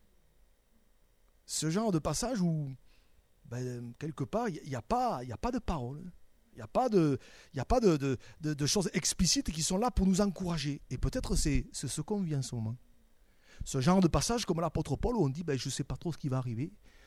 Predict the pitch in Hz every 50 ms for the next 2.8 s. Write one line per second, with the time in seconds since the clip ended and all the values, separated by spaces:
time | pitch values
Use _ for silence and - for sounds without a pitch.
0 | - - - - - 123 - - 131 - 143 - - 202 - - - 156 139 143
1 | 147 143 135 123 127 123 139 151 135 131 123 120 117 113 110 131 160 151 127 117
2 | 110 113 117 - - 123 113 113 113 117 135 160 190 220 220